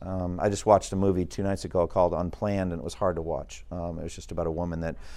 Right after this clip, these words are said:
a true story that, that a woman that, that was running a, a Planned Parenthood clinic and the transformation that happened in her.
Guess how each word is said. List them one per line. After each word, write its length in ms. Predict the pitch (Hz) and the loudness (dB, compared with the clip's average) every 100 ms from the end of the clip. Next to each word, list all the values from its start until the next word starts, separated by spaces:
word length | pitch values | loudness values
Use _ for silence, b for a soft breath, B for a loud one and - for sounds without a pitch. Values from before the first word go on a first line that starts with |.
| B | B
a 60 | - | -8
true 180 | - 107 | -2 -2
story 460 | - 95 90 87 | 0 4 6 6
that, 260 | 82 82 73 95 | 4 2 0 -2
that 340 | 90 80 - 85 | 0 0 0 -4
a 180 | 82 | -4
woman 300 | 80 87 85 | -2 -2 -2
that, 160 | 82 - - - 82 | -6 -8 -14 -16 -8
that 180 | 87 | -6
was 260 | 73 98 82 - | 2 2 2 -6
running 360 | 92 107 98 85 | 2 4 4 2
a, 160 | 85 | 2
a 320 | 67 87 82 | 2 2 2
Planned 300 | 82 110 90 | 0 -4 -4
Parenthood 440 | 95 101 90 82 80 | -2 -2 -2 -4 -6
clinic 360 | 90 85 80 | -6 -6 -6
and 200 | 82 80 | -8 -6
the 80 | 78 | -8
transformation 640 | - 98 85 85 82 - - | -6 -6 -6 -6 -6 -6 -8
that 60 | |
happened 280 | 85 76 85 | -6 -6 -6
in 80 | 80 | -8
her. 200 | 85 82 | -6 -8